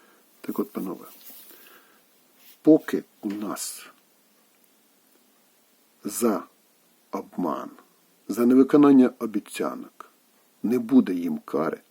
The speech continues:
розумієте, шахраю, шахраювати має стати небезпечно. От і все.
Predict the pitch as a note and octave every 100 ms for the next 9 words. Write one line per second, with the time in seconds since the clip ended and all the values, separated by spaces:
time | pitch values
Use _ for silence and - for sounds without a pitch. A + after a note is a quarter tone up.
0 | - G#2 B2 F3+ C3 - - _ - _
1 | _ _ _ _ _ _ - - C#3 -
2 | C3 B2 A2+ C#3 G#3+ - _ _ _ _
3 | _ _ _ _ _ _ _ _ _ _
4 | _ _ _ _ - A#2 - A#2+ G#2+ G2+
5 | C#3+ - - - _ - A2 A2+ G2 -
6 | - A2+ G2 G2+ A#2 G#2+ G2+ - - A2
7 | A2+ - - F2+ - _ _ _ _ _
8 | _ _ _ _ _ _ - G#2 - F2+
9 | - -